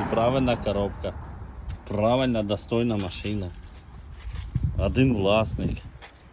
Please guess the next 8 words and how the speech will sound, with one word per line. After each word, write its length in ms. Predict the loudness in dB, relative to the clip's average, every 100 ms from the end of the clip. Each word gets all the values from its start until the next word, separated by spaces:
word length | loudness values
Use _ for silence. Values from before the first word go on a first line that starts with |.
| -18 -18 -20 -20 -20 -20 -20 -16 -10
В 80 | -2
ідеалі, 560 | -2 2 2 4 2 0
я 160 | 0
не 120 | 2 0
пойму, 340 | 0 -2 -2
що 380 | -4 0 4 6
не 140 | 4
так. 240 | 2 0